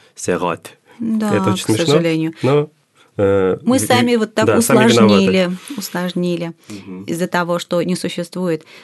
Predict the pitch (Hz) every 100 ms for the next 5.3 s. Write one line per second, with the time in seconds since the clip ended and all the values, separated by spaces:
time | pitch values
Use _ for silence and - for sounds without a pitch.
0 | - - - 175 185 175 165 151 143 185
1 | 330 - - 202 202 196 190 196 - 196
2 | 196 190 185 - - 175 170 _ 170 160
3 | - 170 170 180 175 170 165 165 170 156
4 | _ _ _ - 208 233 - - - 170
5 | 175 233 208